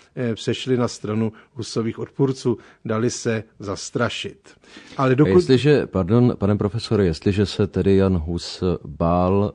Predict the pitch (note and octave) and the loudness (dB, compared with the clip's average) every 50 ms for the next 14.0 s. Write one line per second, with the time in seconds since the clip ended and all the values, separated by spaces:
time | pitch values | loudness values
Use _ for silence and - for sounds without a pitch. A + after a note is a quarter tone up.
0 | _ _ G2 D2+ D2 F2+ - - F2 - - - F2+ E2+ - - - F#2 F2+ F2+ | _ _ -6 -4 -4 -4 -4 -4 -6 -6 -4 -4 -4 -4 -4 -4 -4 -2 0 0
1 | F#2 F#2+ G#2 G2+ - - - - - _ _ - D#2+ - - - - - - F2+ | 0 0 -2 -2 -6 -12 -20 -20 -20 _ _ -6 -6 -4 -6 -10 -8 -4 -2 -2
2 | F2 - - - G#2 F#2 D#2+ F#2 - - G#2 G2+ F#2+ G2 G2+ G2+ G2+ F#2+ G2 F2+ | -2 -4 -6 -6 -6 -4 -4 -4 -2 0 0 2 2 2 2 2 2 2 0 0
3 | - G2+ G2 - - - - F2 D#2+ - - G2 F2+ D#2+ D#2+ F2 D#2 D#2+ F2+ F#2 | 0 -2 -4 -4 -6 -6 -4 -4 -4 -4 -4 -4 -4 -2 -2 -2 -2 -2 -4 -4
4 | - G2+ - - G#2+ G#2 F2+ D2+ D2+ C2 C2+ D2+ C#2+ C#2+ D2 D#2 E2 D#2 D#2+ D#2+ | -4 -4 -2 0 0 0 0 0 -2 -4 -6 -6 -4 -4 -4 -4 -4 -4 -4 -4
5 | D#2+ D#2 E2+ D2+ D#2+ D#2 D#2 D#2+ D2+ F2+ E2 D2 D#2 D2+ _ - D#2+ - - - | -4 -6 -6 -6 -4 -4 -4 -4 -6 -6 -6 -6 -8 -10 _ -8 -8 -8 -8 -12
6 | - - _ - - _ _ _ _ _ _ - _ _ _ - A2+ - - - | -18 -20 _ -20 -20 _ _ _ _ _ _ -20 _ _ _ -8 -8 -4 0 2
7 | D3 D3+ - - E3 D3+ D#3 - D3+ C#3 C3+ A#2 - - - D3+ C#3 B2 A#2 A2 | 2 4 4 2 0 0 0 0 2 4 4 4 2 2 2 4 4 6 6 4
8 | F#2+ D#2+ - A#2 A2 A2 G2 A#2 G#2+ G#2+ A2 G#2 G2 F#2+ F#2+ F#2+ G2+ G#2+ G2+ G2 | 2 2 0 0 0 4 4 4 4 4 4 4 4 4 2 2 0 0 0 2
9 | G#2 G2+ G2+ G2+ F#2+ F#2+ G2 F#2+ - - G#2 G2+ F#2+ - - G#2 G2+ G2 - - | 4 4 4 4 4 4 2 2 2 2 2 2 2 2 0 2 2 0 0 -2
10 | - - D#2+ E2+ D#2+ G#1 D#2 D#2 F2+ - A2 F#2 - A2+ G#2 G2+ - G2 G2 F2 | -4 -2 -2 -2 -2 -2 -4 -4 -4 -2 -4 -2 0 0 0 0 0 -2 -2 0
11 | - G#2 G#2+ - G2+ - - G2 - G2+ F#2 - - F2 F#2 F2+ - C3+ C#3 C3+ | 0 0 0 0 -2 -4 -4 -6 -8 -8 -8 -8 -6 -4 -4 -2 -2 0 0 2
12 | C3 A2+ G#2+ A#2+ B2 - E3 C3+ D#3 D3+ - - - B2+ A#2 A#2+ B2+ C#3 C#3 C#3+ | 2 2 0 0 0 0 2 2 2 0 0 -2 -4 -2 2 2 4 4 4 2
13 | D3 - - D3 - - B2+ A#2 A2+ - - - - C3+ C3+ C#3 D3 D#3+ E3+ | 0 -2 -4 -8 -6 -6 -6 -6 -6 -8 -8 -4 -2 -2 0 0 -2 -2 -4